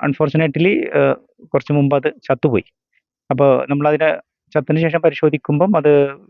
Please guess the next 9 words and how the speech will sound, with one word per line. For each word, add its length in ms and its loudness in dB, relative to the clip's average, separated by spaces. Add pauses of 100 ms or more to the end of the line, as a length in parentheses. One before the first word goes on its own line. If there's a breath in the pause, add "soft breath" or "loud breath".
(180)
വേറെ 360 2
എവിടുന്നോ 360 0
കുരുക്ക് 400 -2
കുടുങ്ങിയിട്ട് 480 -2
ഇങ്ങോട്ട് 280 0
ദൂരത്തിൽ 520 0 (160)
വലിച്ചു 320 2
വന്ന 160 4
പോലെയാണ് 300 0